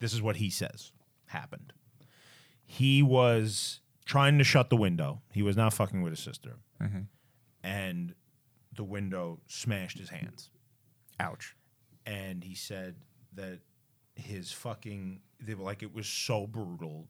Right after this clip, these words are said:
Speaker 1: that, like, his hands were, like, completely crushed. And, like, every bone is broken.
Speaker 2: Oof. They actually broke, 'cause in
Speaker 1: And
Speaker 2: the
Speaker 1: he
Speaker 2: movie they didn't
Speaker 1: said
Speaker 2: break.
Speaker 1: his mother,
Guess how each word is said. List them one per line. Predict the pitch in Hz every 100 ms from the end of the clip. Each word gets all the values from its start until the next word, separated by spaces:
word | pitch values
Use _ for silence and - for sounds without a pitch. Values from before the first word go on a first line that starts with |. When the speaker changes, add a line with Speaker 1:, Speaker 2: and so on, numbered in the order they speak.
| -
Speaker 1:
that, | 92 90
like, | 87 85
his | 101 90
hands | - 104 98 85
were, | 90
like, | 90
completely | - 98 107 87 - 78
crushed. | - 78 - - - - _ - - - - - _ _ _ _ -
And, | 104 98 92 90 90 -
like, | 107 82
every | 104 90 90
bone | 82 87 78 76 76 _
is | 95 85
broken. | - 62 - -
Speaker 2:
Oof. | 135 127 113 110 - - -
They | 120
actually | 117 113
broke, | 107 131 123 -
'cause | 120
in |
Speaker 1:
And | 123
Speaker 2:
the |
Speaker 1:
he | 147
Speaker 2:
movie | 135
they | 120
didn't | 110
Speaker 1:
said | 107
Speaker 2:
break. | 123 107 -
Speaker 1:
his | 117 113 104 113
mother, | 120 131 131 143 202